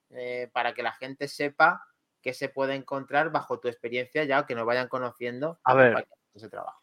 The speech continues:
Speaker 2: los juegos en sí, nota bastante alta, pero la adap-, un ocho, un, casi un nueve, pero lo que es la adaptación, na, na, na, hay versiones que no han metido. Por ejemplo, ahora han sacado, sacaron en su día El Rey León y Aladdin, ¿no?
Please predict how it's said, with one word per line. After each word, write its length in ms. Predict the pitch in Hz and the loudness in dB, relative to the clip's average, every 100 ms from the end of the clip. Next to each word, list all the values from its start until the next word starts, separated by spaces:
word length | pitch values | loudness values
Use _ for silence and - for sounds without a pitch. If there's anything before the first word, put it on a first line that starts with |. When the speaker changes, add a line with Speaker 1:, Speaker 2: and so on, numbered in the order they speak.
| - | -10
Speaker 2:
los 260 | 139 147 | 8 8
juegos 400 | - 170 185 196 | 12 10 10 8
en 160 | 165 165 | 6 0
sí, 420 | - 196 233 311 - _ _ _ _ - - _ | 0 2 2 0 -6 _ _ _ _ -20 -20 _
nota 280 | 131 135 160 | 2 10 12
bastante 480 | 156 - 151 165 127 | 12 8 2 6 8
alta, 340 | 123 110 95 - | 8 4 -4 -2
pero 240 | 123 123 | 2 4
la 260 | 123 123 127 - | 6 6 6 2
adap-, 280 | - 147 | -10 -12
un 180 | 156 151 | -6 2
ocho, 460 | 151 180 - - 156 - | 6 6 4 -8 -12 -6
un, 420 | 160 175 175 170 - - - | -2 0 0 -2 -10 -18 -4
casi 240 | 147 139 | -2 0
un 100 | 165 | 0
nueve, 460 | 151 123 107 107 107 - | 2 2 0 -4 -12 -12
pero 240 | - 123 123 | -2 2 2
lo 120 | 123 | 2
que 120 | 127 | 0
es 100 | 139 | 0
la 180 | 156 160 | 4 6
adaptación, 760 | 156 - 135 - 143 160 196 247 _ _ _ _ _ _ _ _ _ _ - | 6 4 -2 -2 -2 -2 -2 -6 _ _ _ _ _ _ _ _ _ _ -4
na, 200 | 131 131 | 0 2
na, 180 | 123 120 | 2 2
na, 600 | 131 151 160 170 170 151 _ _ | 4 4 4 2 -2 -6 _ _
hay 100 | 143 | -6
versiones 440 | 143 135 151 151 | -4 -4 -4 -4
que 140 | - 127 | -4 -4
no 80 | 135 | -2
han 100 | 127 | -2
metido. 840 | 117 113 180 185 175 175 180 180 - - - _ | -4 -4 -2 0 2 4 4 2 -2 -20 -20 _
Por 140 | 139 131 | -2 0
ejemplo, 560 | 127 175 180 147 120 | 2 0 0 0 0
ahora 220 | 113 151 | 4 4
han 80 | 175 | 4
sacado, 540 | 185 185 190 196 196 202 | 2 0 4 4 4 0
sacaron 280 | 135 143 | -2 -4
en 60 | 170 | -4
su 80 | 165 | -2
día 120 | 170 | -2
El 40 | 147 | 0
Rey 140 | 156 | -2
León 240 | 165 165 190 | 0 0 0
y 20 | |
Aladdin, 460 | 160 120 127 113 | 2 0 0 -4
¿no? 200 | 117 214 | -4 -6